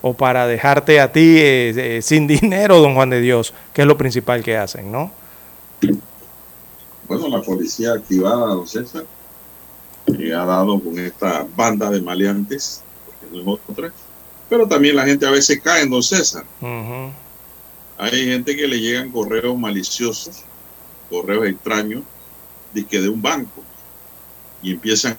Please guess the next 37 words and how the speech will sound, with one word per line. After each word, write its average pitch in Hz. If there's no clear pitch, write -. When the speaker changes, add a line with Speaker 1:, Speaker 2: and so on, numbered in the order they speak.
Speaker 2:
a 95
dar 98
información 104
allí 104
por 92
ese 101
mismo 104
correo. 113
Cuando 85
usted 107
le 151
llega 151
estos 151
correos, 127
mejor 117
llame, 113
espere 110
con 127
calma 123
al 123
día 120
siguiente 127
y 165
llame 101
al 123
banco 156
el 90
día 110
siguiente 123
y -
pregunte 117
qué -
es 104
lo 110
que 104
está 98
pasando. 127